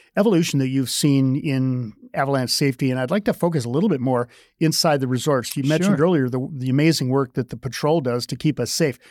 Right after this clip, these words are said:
Speaker 1: But what are some of the advancements or evolutionary trends that you've seen in the last few years to help keep us safe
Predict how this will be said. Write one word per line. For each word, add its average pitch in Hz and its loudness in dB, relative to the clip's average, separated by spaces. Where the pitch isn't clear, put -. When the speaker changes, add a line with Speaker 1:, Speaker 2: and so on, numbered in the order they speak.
Speaker 1:
But 180 0
what 214 2
are 285 2
some 254 0
of 226 4
the 190 4
advancements 151 0
or 143 -2
evolutionary 139 0
trends 156 0
that 135 0
you've 151 0
seen 151 2
in 135 2
the 127 0
last 131 -2
few 135 -2
years 131 0
to 123 -8
help 170 -2
keep 147 0
us 135 -2
safe 127 -2